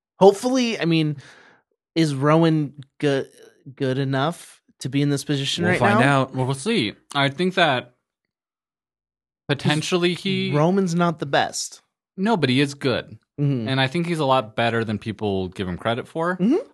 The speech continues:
Speaker 3: I don't think that this is gonna be an amazing match
Speaker 1: Mm-hmm.
Speaker 3: by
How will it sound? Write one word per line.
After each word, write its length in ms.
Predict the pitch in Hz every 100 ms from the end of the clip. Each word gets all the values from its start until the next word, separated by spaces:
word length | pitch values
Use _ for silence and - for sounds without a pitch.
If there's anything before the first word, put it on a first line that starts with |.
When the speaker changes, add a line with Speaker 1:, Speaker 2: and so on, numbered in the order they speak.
| -
Speaker 3:
I 80 | 131
don't 220 | 185 196
think 140 | 196 175
that 160 | 147
this 160 | 135 123
is 120 | 131
gonna 160 | 131 120
be 80 | 110
an 60 |
amazing 440 | 98 98 98 104 92
match 440 | 82 80 - -
Speaker 1:
Mm-hmm. 460 | 143 143 127 131 107 - _ -
Speaker 3:
by 200 | 104